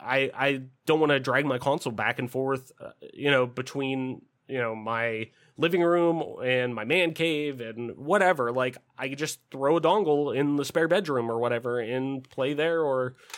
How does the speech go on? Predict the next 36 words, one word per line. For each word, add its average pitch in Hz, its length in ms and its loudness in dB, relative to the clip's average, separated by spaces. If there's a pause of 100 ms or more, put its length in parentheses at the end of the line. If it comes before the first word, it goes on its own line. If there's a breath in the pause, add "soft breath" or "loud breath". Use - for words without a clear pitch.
(240 loud breath)
whatever, 170 640 0
you 127 100 -6
know, 139 160 0
like, 139 300 -4
that 175 240 0
makes 185 200 -4
a 180 40 -6
lot 185 200 0
more 185 200 -4
sense. - 480 -6 (160)
And 123 340 -10
there 123 220 -8
is 151 120 -4
an 143 60 -2
audience 131 380 -2
for 117 120 -12
that, 135 240 -8
so 208 300 -6 (500)
we'll 151 140 -6
see." 190 380 -6 (460 soft breath)
But 180 120 6
it's, 202 300 2
it's 160 180 -2
hard 220 280 2
to 185 100 2
kind 180 260 2
of 143 400 2 (720)
picture 165 400 -4
this 135 220 -6
thing 127 420 -2 (800)
really 139 920 0 (220)
being 131 280 -2
anything 127 460 -2
more 120 240 -2
than 110 180 -6
just 107 460 -12